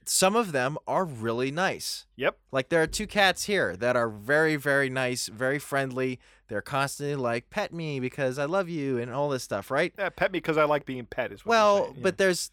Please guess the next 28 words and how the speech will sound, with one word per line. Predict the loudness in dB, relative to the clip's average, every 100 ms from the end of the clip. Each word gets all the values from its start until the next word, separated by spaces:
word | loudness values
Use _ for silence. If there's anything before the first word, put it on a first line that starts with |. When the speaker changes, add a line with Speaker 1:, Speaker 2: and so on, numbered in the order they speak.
| _
Speaker 1:
there, | 0 0
you | -4
can | -4 -4
tell | 0 2
there's | 2 -2
a, | -6
there's, | -2 -2 -2 -14 _ _ 2
Speaker 2:
Uh, | 2 4
Speaker 1:
there's | 2 2
Speaker 2:
they, |
Speaker 1:
some | 0
affection | 2 0 0 -2 2
Speaker 2:
they | 6
Speaker 1:
there, | 6
Speaker 2:
are |
Speaker 1:
right? | 6 4
Speaker 2:
personable | 4 2 2 0
cats. | 2 0 0 -6 -2
Speaker 1:
Yes. | 0 0 -4 -10 _ _ _ _
That, | -4 -4 0
whereas | 2 2 4
most | 2 2 0
cats | 2 2 -2 -2
I've | 2 4 2
ever | 0 -2
met | -6 -8 -6
would | -2 -2 0
be | -2 -2 -4